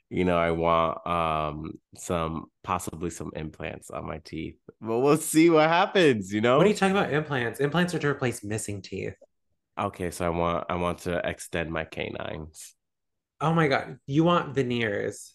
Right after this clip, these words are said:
Speaker 1: <laughs> Yes.
Speaker 2: Oh my God.
Speaker 1: Uh,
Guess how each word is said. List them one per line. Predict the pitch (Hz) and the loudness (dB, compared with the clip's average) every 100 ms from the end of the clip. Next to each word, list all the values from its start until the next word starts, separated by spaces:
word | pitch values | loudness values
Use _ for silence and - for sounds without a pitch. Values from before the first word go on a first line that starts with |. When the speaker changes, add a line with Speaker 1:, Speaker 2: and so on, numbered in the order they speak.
| - | -12
Speaker 1:
<laughs> | - | -2
Yes. | 180 - 175 156 - - - - - - - - 170 - _ _ _ - 139 | -2 2 2 2 -4 -6 -10 -8 -8 -14 -14 -10 -10 -10 _ _ _ 0 2
Speaker 2:
Oh | 131 135 | 0 0
my | 120 110 | 0 -2
God. | 101 98 98 120 110 | -2 -2 0 0 -2
Speaker 1:
Uh, | 104 | -4